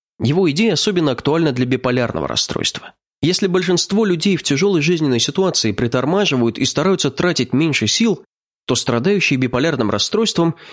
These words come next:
иногда поступают ровно наоборот. Когда невзгоды остаются позади,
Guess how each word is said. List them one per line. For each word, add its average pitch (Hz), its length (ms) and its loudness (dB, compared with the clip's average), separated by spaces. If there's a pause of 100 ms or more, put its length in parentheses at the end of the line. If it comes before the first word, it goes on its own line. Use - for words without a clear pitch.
иногда 123 340 0
поступают - 640 -2 (140)
ровно 120 400 0
наоборот. - 520 -4 (640)
Когда 117 260 0
невзгоды 151 480 0
остаются 147 380 0
позади, 151 460 0